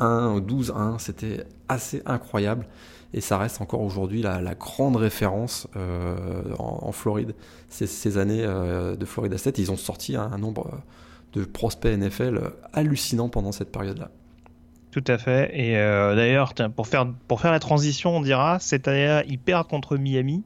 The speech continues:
Speaker 2: de nouveau, j'ai presque envie de dire.
Speaker 1: Mhm.
Speaker 2: Euh, donc défaite, euh, de peu, euh, sur le terrain de, de l'Orange Bowl. Et puis ils connaîtront une deuxième défaite en fin de saison contre Oklahoma, euh, justement à l'Orange Bowl de nouveau, comme quoi ça leur avait pas forcément réussi cette année-là.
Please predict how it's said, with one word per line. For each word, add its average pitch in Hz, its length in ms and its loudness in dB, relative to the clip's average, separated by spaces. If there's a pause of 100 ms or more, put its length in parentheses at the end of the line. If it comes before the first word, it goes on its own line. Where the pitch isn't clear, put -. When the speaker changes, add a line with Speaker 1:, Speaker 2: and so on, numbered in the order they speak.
(120)
Speaker 2:
de 131 220 2
nouveau, 147 320 6
j'ai 151 80 0
presque 127 240 0
envie 117 160 0
de 117 40 -4
dire. 127 260 4 (340)
Speaker 1:
Mhm. 101 320 -4 (100)
Speaker 2:
Euh, 104 1040 4
donc 113 200 4
défaite, 127 440 2
euh, 117 340 6
de 135 200 6
peu, 139 140 2
euh, 139 380 8
sur 127 220 0
le 123 80 2
terrain 123 280 0
de, 113 220 0
de 117 140 0
l'Orange 120 360 2
Bowl. 139 240 6 (380)
Et 110 80 -4
puis 135 140 -2
ils 131 40 0
connaîtront 120 300 2
une 127 120 4
deuxième 151 260 8
défaite 151 320 2
en 123 80 2
fin 143 180 2
de 135 60 0
saison 143 400 2
contre 165 400 -2
Oklahoma, 135 720 4
euh, 110 420 -2
justement 123 540 -2
à 135 160 2
l'Orange 131 340 2
Bowl 131 260 -2
de 127 120 0
nouveau, 131 320 2
comme 117 180 -2
quoi 127 140 -2
ça - 120 -2
leur 107 320 2
avait 107 140 0
pas 135 140 0
forcément 135 420 2
réussi 123 300 2
cette 127 200 -4
année-là. 120 320 2